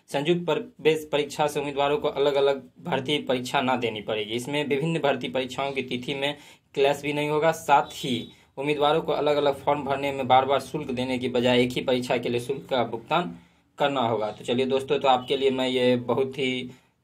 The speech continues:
two deep point आपको मैं ये बता दिया कि आपको टू deep point आप ये सोच सकते हैं। और एक, और एक notice आप देख लीजिए, संयुक्त योग्यता परीक्षा के आयोजन और क्रियान्वयन के लिए National Requirement Agency के गठन का प्रस्ताव दो हज़ार बीस के बजट भाषण के दौरान वित्त मंत्री द्वारा दिया गया था।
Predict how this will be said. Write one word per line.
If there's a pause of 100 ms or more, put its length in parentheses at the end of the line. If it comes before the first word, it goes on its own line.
(580)
two
deep
point
आपको
मैं
ये
बता
दिया
कि
आपको
टू
deep
point
आप
ये (260)
सोच
सकते
हैं।
और
एक,
और
एक
notice
आप
देख
लीजिए,
संयुक्त
योग्यता
परीक्षा
के
आयोजन
और
क्रियान्वयन
के
लिए
National
Requirement
Agency
के
गठन
का
प्रस्ताव
दो
हज़ार
बीस
के
बजट
भाषण
के
दौरान
वित्त
मंत्री
द्वारा
दिया
गया
था।